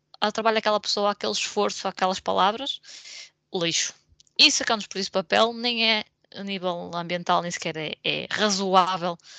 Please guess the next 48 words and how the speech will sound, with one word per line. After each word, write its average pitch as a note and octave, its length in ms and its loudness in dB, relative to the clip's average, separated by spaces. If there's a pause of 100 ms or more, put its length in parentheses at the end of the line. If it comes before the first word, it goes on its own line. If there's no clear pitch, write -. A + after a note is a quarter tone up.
(220)
nos F#3+ 120 -8
tempos - 360 -6
que, D#3+ 520 -8 (120)
que - 100 -14
correm, A3 340 4 (520)
e A3+ 220 4
isso C4+ 140 2
sim C4+ 160 -2
é C#4+ 60 0
que - 120 -12
me C#4+ 80 -2
irrita. F#3+ 340 -4 (180)
Agora, E3 320 -6
se, - 320 -12
pronto, - 280 0
se - 60 0
escrever F3+ 260 -4
uma F#3 120 -4
coisa G3 240 -6
que - 120 -8
eu G3 140 -4
não F#3 300 -10
aprecio G3 320 -6
tanto, B3+ 280 2
ou G3+ 40 -4
que - 100 -10
não F3+ 200 -6
foi G3+ 160 0
uma F#3 120 0
boa E3+ 100 0
experiência F#3+ 320 -6
para G3+ 160 -4
mim, G#3+ 260 -6 (1080)
pode G#3+ 260 6
ser A3+ 80 2
para G#3 100 -2
outra G3+ 140 -2
pessoa, A#3 380 6
tanto B3+ 300 2
que A#3+ 160 -2
já A#3+ 140 2
passei G#3 340 -2
livros G3+ 460 -8
de - 100 -16
que - 140 -14
não F#3+ 160 -6
gostei - 320 -4
muito, F#3+ 420 -8